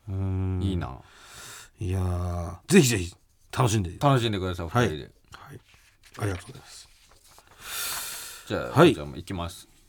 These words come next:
Speaker 2: ふつおた。ラジオネーム、梅子。
Speaker 1: 梅子。
Speaker 2: 空気階段のお二人、スタッフの皆様、突然すみません。
Speaker 1: いえいえ。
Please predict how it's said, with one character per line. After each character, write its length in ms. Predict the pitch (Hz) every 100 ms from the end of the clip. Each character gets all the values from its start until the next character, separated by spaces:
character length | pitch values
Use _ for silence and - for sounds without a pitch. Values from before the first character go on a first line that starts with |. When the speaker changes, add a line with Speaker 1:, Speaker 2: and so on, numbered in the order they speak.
| _ -
Speaker 2:
ふ 120 | 170
つ 100 | -
お 80 | 175
た。 220 | 156 - _ - _ _ _
ラ 140 | 123
ジ 80 | 131
オ 40 | 139
ネ 80 |
ー 40 | 120
ム、 80 | 110
梅 200 | 131 117
子。 220 | 69 - _ - - - -
Speaker 1:
梅 200 | 156 143
子。 180 | - - -
Speaker 2:
空 160 | 240 233
気 80 |
階 160 | 240 220
段 100 | 196
の 140 | 151
お 20 | 147
二 220 | - 147
人、 80 | 147
ス 60 |
タ 100 | 143
ッ 40 | 143
フ 120 | 139
の 80 | 131
皆 180 | 135
様、 340 | 135 127 127 - - _ -
突 120 | 120
然 180 | 127 131
す 80 | 151
み 80 |
ま 100 | 156
せ 100 | 160
ん。 60 | 175
Speaker 1:
い 40 | - _ _ -
え 40 |
い 280 | 165 139 139
え。 40 | 139